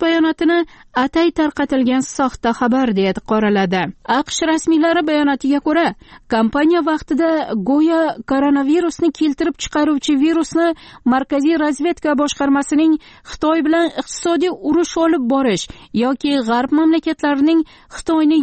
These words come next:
yomonotlik qilish uchun ishlab chiqilgan biologik quroli ekani haqidagi asossiz xabarlar tarqatilgan. Davlat departamentining Global hamkorlik markazida tayyorlangan hisobotda aytilishicha, bir necha ming onlayn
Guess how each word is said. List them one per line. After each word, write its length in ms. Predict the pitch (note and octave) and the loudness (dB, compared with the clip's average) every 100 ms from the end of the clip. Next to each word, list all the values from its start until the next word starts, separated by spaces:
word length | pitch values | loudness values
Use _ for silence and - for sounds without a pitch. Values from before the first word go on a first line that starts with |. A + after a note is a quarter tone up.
| D#4 | 2
yomonotlik 580 | D#4 D#4 D#4+ D#4+ F#4+ - | 2 2 0 0 -4 -2
qilish 260 | D#4+ D#4+ - | -2 0 -2
uchun 220 | D4 D#4+ D4+ C#4 | -2 0 0 -4
ishlab 280 | - D#4+ C#4+ | -2 -2 -2
chiqilgan 440 | - D4 B3+ D4+ D4 - - - G#3 | -2 0 2 2 0 -2 -12 -2 0
biologik 560 | D4 D4+ D#4+ C#4+ D4+ - | 2 2 2 2 0 -2
quroli 380 | D#4+ D#4+ D#4+ F#4 D4+ | 0 2 2 2 0
ekani 380 | - C#4 C#4 D4 - - - | -2 0 2 0 -2 -12 -6
haqidagi 500 | C#4 C4+ B3 B3+ A#3+ - - | -4 -2 0 0 0 -2 -2
asossiz 460 | C#4 B3+ A#3+ B3+ A#3+ - | -2 -2 -2 -2 -2 -2
xabarlar 440 | C4 C#4+ D4 D4+ - | 0 2 2 0 -2
tarqatilgan. 420 | A3 G#3 G#3 G3+ G3+ F3 A3 - - - | -4 -4 -2 0 0 -2 -4 -10 -10 -2
Davlat 300 | A#3 B3+ D4 - | 0 0 -2 -2
departamentining 840 | D4 D4 C#4+ D#4 D#4+ D4+ D4+ E4 D#4+ - - G#3+ | -2 -2 0 2 2 2 2 2 0 -4 -8 -2
Global 400 | B3+ C#4 B3+ D4+ D#4 | 0 0 0 0 0
hamkorlik 540 | D#4+ D#4 - D#4+ E4 F4 | 0 0 0 0 0 0
markazida 540 | D4+ D4+ D4 C4+ C4+ D#4 | 0 0 -2 -2 -2 0
tayyorlangan 560 | D4 C#4+ C#4+ C#4 D4+ D4+ | 0 2 2 2 2 -2
hisobotda 480 | - C4+ B3 - D4+ | -2 -2 -2 -2 0
aytilishicha, 600 | C#4+ C#4 C4+ C4+ - E4 E4 - - | 0 0 0 0 -4 -2 -2 -2 -2
bir 200 | A3 E4+ E4 | 0 2 2
necha 320 | D#4+ - E4 | 2 0 2
ming 260 | D#4 E4 D#4+ - - | 4 4 0 -2 0
onlayn 420 | C#4+ D4+ D#4+ D#4+ | 2 2 2 2